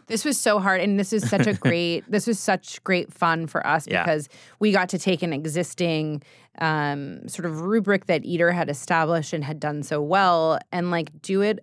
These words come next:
Speaker 1: actually for us on a smaller scale. So we even made it, you know, Eater did eleven cities. We said, "Okay, well, let's do five. Can we do five?" So, um, we went out to, like, a big group of
Speaker 2: Yeah.
Speaker 1: writers and we asked them,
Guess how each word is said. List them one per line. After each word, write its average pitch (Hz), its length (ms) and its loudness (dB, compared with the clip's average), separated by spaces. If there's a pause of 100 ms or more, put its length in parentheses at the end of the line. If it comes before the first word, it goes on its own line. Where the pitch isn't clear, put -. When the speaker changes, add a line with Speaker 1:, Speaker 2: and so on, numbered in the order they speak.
Speaker 1:
actually 175 380 -4
for - 200 -10
us 294 200 2
on 214 100 4
a 175 60 -2
smaller 208 380 2
scale. - 500 -6
So - 160 -2
we 185 160 -2
even 185 420 -2 (240)
made 196 180 4
it, 170 200 2
you 127 180 0
know, 185 160 2
Eater 196 260 2
did 175 200 0
eleven 190 380 2
cities. 180 400 0
We 185 80 -2
said, 160 200 0
"Okay, 175 260 0
well, 160 80 2
let's 156 220 -2
do 208 120 0
five. 143 360 0
Can 175 160 -4
we 165 120 -4
do 151 160 -4
five?" - 400 -8 (500)
So, 170 540 4
um, 170 220 0
we 180 80 2
went 175 160 4
out 165 220 0
to, 180 100 -6
like, 156 160 0
a 160 80 -4
big 160 280 -2
group 165 220 -4
of 170 140 -6
Speaker 2:
Yeah. 220 40 2
Speaker 1:
writers 196 800 2
and 156 540 -2
we 165 160 -2
asked 139 280 -2
them, 147 320 -6